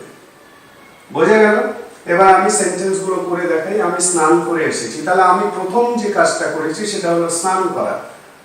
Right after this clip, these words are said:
তার মানে I have, খুব ইন্টারেস্টিং এবং প্র্যাকটিক্যাল সেন্টেন্স, "I have taken, I have taken a bath", আমি স্নান করেছি,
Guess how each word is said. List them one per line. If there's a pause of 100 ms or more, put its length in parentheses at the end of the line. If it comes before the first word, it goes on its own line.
(120)
তার
মানে (120)
I
have, (1300)
খুব
ইন্টারেস্টিং
এবং
প্র্যাকটিক্যাল
সেন্টেন্স,
"I
have
taken, (2000)
I
have
taken (240)
a (120)
bath", (320)
আমি
স্নান
করেছি,